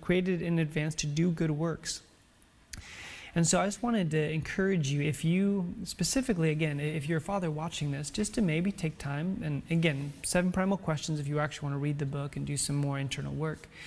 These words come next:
And there's lots of different tools, whether it's Enneagram or Myers-Briggs, or there's things that kinda help you look inside. What are the things in my life I lean into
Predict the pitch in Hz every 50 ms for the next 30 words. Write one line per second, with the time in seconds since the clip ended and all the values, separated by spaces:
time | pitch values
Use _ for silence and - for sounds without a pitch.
0 | - - - 196 220 208 185 208 233 233 - - 160 160 - 147 139 - - -
1 | - - - 165 156 160 160 - - 185 175 165 156 156 156 147 143 135 135 143
2 | 160 165 165 156 147 135 135 - 151 139 135 135 135 - - - - - - -
3 | - - - - - - - - - 175 165 147 - - 185 190 170 170 151 -
4 | 170 160 156 131 123 - 156 151 - 160 156 143 156 147 - 143 131 - 147 143
5 | 139 - - - - - - - - 147 156 165 185 202 - - - - - -
6 | 156 151 156 156 156 156 151 151 151 131 - - - - - - - - 139 127
7 | - - 160 165 170 156 160 160 151 147 143 143 143 139 139 139 131 139 135 135
8 | 135 139 139 139 139 139 143 151 170 165 - - - - 143 131 131